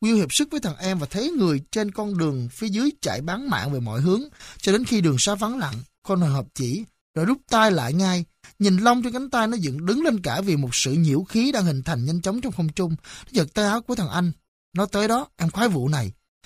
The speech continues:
Nhưng dường như chẳng có gì xảy ra, tiếng còi vẫn rền rỉ lên tai nhức óc trong lúc Will. Vì chẳng biết trong đông điều gì, bèn nhìn xuống đường,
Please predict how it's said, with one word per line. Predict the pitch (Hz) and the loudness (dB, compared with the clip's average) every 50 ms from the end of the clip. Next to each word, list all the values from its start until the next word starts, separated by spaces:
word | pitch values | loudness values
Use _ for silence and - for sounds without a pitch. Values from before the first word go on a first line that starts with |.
| _ _ | _ _
Nhưng | 247 247 226 190 | 0 0 4 4
dường | 185 156 156 | 4 6 6
như | 190 233 220 | 4 2 2
chẳng | - 143 143 160 | 0 -4 -4 -4
có | 226 | -2
gì | 220 196 147 - | 0 0 0 0
xảy | - - 175 | 0 -2 -2
ra, | 190 214 202 190 185 - - - - - | 0 0 0 0 0 -4 -6 -16 -14 -8
tiếng | - 269 269 | -6 -6 -2
còi | - 202 165 139 | 0 0 0 2
vẫn | 131 165 214 208 | 0 -2 -2 2
rền | 196 196 170 156 147 135 | 2 4 4 4 2 0
rỉ | 143 143 | 0 0
lên | 196 240 220 202 190 | 0 0 -2 -2 -2
tai | 214 190 190 | 0 0 0
nhức | 240 254 - | 0 -2 -2
óc | - 262 247 - | -2 -2 0 0
trong | 220 190 | 0 -2
lúc | 226 233 - | -2 -4 -4
Will. | 226 214 202 202 196 185 - _ _ _ _ _ _ _ _ _ _ _ | -2 0 0 0 -2 -4 -8 _ _ _ _ _ _ _ _ _ _ _
Vì | - 156 160 190 180 160 | -8 -2 2 2 2 2
chẳng | 165 160 180 208 | 2 -2 -2 0
biết | 247 294 339 - | 0 0 0 2
trong | - 226 220 214 | 0 2 2 2
đông | 202 214 220 208 | 2 0 2 2
điều | 180 160 | 2 2
gì, | 151 151 156 147 139 135 | 2 2 2 0 0 0
bèn | 135 156 147 143 | -2 -2 0 0
nhìn | 151 147 135 | 0 0 -2
xuống | - - 254 269 240 | -2 -4 -4 -2 2
đường, | 180 165 156 143 135 120 | 2 4 4 4 2 0